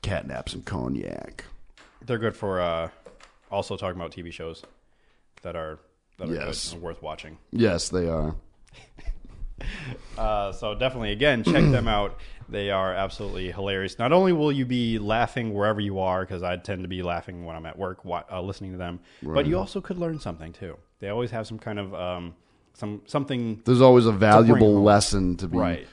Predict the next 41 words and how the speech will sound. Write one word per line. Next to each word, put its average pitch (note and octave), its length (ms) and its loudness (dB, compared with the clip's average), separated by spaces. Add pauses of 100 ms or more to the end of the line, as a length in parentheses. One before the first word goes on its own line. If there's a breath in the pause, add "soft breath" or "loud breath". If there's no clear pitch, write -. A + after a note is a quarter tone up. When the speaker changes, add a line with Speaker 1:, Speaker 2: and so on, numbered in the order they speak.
(120)
Speaker 1:
to - 80 -6
be G2+ 140 4
learned. F2 720 0
Speaker 2:
My A#2 180 0
favorite C3 300 -2
so A#2+ 160 -2
far G2+ 280 0
is G2 100 -4
how F#2+ 240 -4
they F#2+ 160 -4
talked F2+ 280 -10
about, F2 280 -6
uh, E2+ 300 -6
learning F2 520 -10 (840)
how G2 160 -8
to F2+ 420 -12 (360 soft breath)
conduct G#2 380 -6
yourself, F2 400 -10
like, E2 260 -14
uh, E2+ 300 -12 (160)
for - 240 -12
interviews F#2+ 580 -8
and, E2+ 220 -8
uh, E2 180 -4
how F#2 160 -4
to G2 60 -2
write F#2+ 180 -2
a F2 40 -4
better C#3 420 2
<clears throat> - 100 -14
cover G#2+ 240 -4
letter F#2 320 -2
for F#2 160 -10
your, E2+ 220 -8 (200)
your E2+ 320 -10
resume. G2 360 -4
Speaker 1:
But C3+ 120 2
don't F#3+ 240 6
they - 140 8
smother A2+ 840 6
that, G#2 340 2